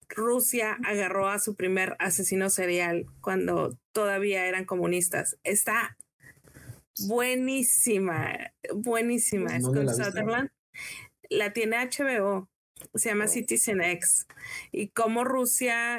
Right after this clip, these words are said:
Speaker 1: este, pues no se querían parecer a Estados Unidos, ¿no? Entonces, cómo tuvieron ellos que des-,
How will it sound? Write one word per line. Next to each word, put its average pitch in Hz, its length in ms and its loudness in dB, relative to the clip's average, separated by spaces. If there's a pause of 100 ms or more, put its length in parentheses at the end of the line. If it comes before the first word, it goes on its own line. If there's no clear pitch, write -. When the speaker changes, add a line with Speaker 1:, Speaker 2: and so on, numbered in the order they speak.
Speaker 1:
este, 175 500 0
pues 208 220 0
no 220 140 2
se 254 140 -4
querían 214 280 0
parecer 208 360 0
a 196 40 0
Estados 214 380 0
Unidos, 190 360 0
¿no? 165 120 -2
Entonces, 190 520 2 (480)
cómo 233 300 0
tuvieron 208 340 0
ellos 214 280 0
que 214 120 -2
des-, 220 300 -2